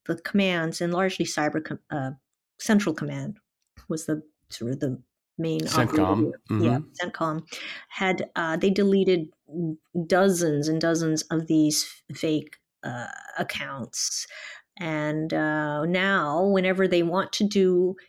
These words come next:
Speaker 1: a covert, or they'd say clandestine, uh,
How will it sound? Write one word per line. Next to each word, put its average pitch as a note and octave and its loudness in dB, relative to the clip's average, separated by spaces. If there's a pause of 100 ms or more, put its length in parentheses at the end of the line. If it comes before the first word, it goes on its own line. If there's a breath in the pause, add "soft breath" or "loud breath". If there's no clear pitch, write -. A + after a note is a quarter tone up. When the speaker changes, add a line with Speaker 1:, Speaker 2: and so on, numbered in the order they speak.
(160 loud breath)
Speaker 1:
a E3+ 4 (280 soft breath)
covert, F3 4
or E3 2
they'd E3 2
say E3 -2
clandestine, D#3+ 0 (120)
uh, C3 -4